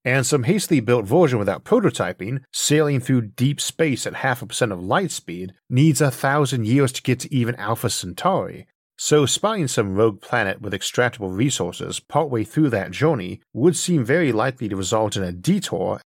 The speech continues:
and powering that colony or temporary base on Solar obviously isn't an option at that point,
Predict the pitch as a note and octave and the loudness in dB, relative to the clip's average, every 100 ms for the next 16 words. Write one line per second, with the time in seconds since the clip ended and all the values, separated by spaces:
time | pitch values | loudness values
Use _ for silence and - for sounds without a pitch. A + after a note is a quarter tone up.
0 | _ _ - B2+ B2 A2+ F#3+ A3 D#3+ G#2+ | _ _ -2 0 0 0 -2 0 0 0
1 | F#2+ - D3 B2+ G2 F#2+ F#2+ F#2+ - C#3 | -2 -2 0 2 0 -4 -2 -2 0 0
2 | A#2+ F#2+ F2+ A#2 A2 F#2+ F2+ - F3 E3 | 0 -2 0 0 0 -4 -4 0 2 4
3 | G2+ F2+ F#2 _ A#2+ C#3 C3 A#2+ - A2+ | 2 -2 -6 _ 0 0 2 0 2 0
4 | B2 G#2+ G#2 F2+ G2 C#3+ B2 F#2+ E2+ F#2 | 0 0 -2 -2 0 0 0 -6 -6 -8
5 | E2+ - D3+ G#2 - | -6 -4 -2 -4 -10